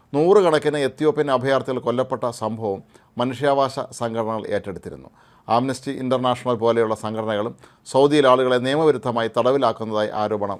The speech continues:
ഉന്നയിച്ചിരുന്നു. രണ്ടായിരത്തി ഇരുപതിലും യു എൻ മനുഷ്യാവകാശ കൗൺസിൽ അംഗത്വം നേടാൻ, ആ,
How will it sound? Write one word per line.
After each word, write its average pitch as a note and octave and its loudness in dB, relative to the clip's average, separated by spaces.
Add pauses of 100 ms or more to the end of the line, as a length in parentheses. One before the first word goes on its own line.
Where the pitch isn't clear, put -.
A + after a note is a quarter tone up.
ഉന്നയിച്ചിരുന്നു. F#2 -12 (400)
രണ്ടായിരത്തി F#3 10
ഇരുപതിലും F3 4 (720)
യു D#3 6
എൻ E3 2
മനുഷ്യാവകാശ D3+ 2
കൗൺസിൽ C3+ -2
അംഗത്വം C3 -6
നേടാൻ, A#2 2 (960)
ആ, - -4